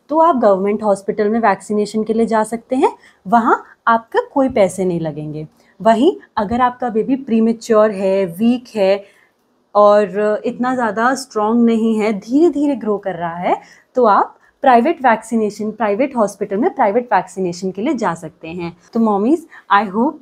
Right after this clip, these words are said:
आपको अब कोई confusion नहीं होगा और समझ आ गया होगा कि हमें अपने baby के लिए private हॉस्पिटल में vaccination के लिए जाना चाहिए या गवर्नमेंट hospital में। तो अगर आपकी इस video से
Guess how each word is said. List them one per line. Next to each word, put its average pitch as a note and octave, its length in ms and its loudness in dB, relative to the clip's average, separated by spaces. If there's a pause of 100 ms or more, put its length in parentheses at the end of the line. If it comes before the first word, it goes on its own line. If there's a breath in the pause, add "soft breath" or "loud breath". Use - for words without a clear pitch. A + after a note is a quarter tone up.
(320 loud breath)
आपको G#3 300 0
अब B3 180 -2
कोई A#3+ 180 0
confusion A#3 560 0
नहीं A#3 220 2
होगा A3+ 220 0
और D#4 80 4
समझ A3 400 -2
आ G#3 100 0
गया G3+ 160 -2
होगा G#3 220 0
कि A#3+ 140 -6
हमें A3+ 260 -2
अपने A#3 200 -2
baby G#3 300 -2
के A3+ 120 -6
लिए C#4 100 0
private G#3 540 -2
हॉस्पिटल A3+ 440 -2
में A#3 100 2
vaccination A3+ 580 0
के A#3 100 -6
लिए A#3 100 -2
जाना A3 260 -4
चाहिए C#4 280 -6
या D#4+ 60 0
गवर्नमेंट F3+ 500 -2
hospital E3 560 -12
में। E3 140 -14 (580 soft breath)
तो B3 120 4
अगर A3+ 440 2
आपकी B3+ 480 0
इस A#3 260 -6
video A3+ 240 -2
से C4+ 160 -4